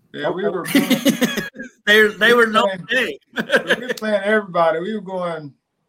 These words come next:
Speaker 1: I mean, we played everybody. Pac, Pac-ten, I mean, twelve.
Speaker 3: Which, 'cause when y'all played Notre Dame that year, y'all were independent, weren't you?
Speaker 1: Which year?
Speaker 3: Uh, when y'all lost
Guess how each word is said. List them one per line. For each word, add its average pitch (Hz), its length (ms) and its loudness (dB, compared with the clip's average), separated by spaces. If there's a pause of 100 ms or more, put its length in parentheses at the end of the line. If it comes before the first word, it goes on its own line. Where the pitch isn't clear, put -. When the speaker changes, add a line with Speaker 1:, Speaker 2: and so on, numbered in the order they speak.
(1300)
Speaker 1:
I 123 60 -20
mean, 135 120 -14
we 175 100 -12
played 170 280 -4
everybody. 135 540 0
Pac, 160 340 2 (260)
Pac-ten, 156 880 -4
I - 60 -14
mean, 127 340 -12 (140)
twelve. 156 720 -2 (1200)
Speaker 3:
Which, 175 180 0
'cause 190 180 0
when 220 120 2
y'all 277 180 4
played 240 300 2
Notre 226 240 2
Dame 233 440 0
that 170 240 -2
year, 156 260 -2
y'all 190 380 -2
were 196 180 -2
independent, 185 560 -4
weren't 156 200 -10
you? 160 60 -10
Speaker 1:
Which 160 160 -12
year? 156 320 -10 (1120)
Speaker 3:
Uh, 165 320 0
when 170 140 -4
y'all 175 180 4
lost 175 280 2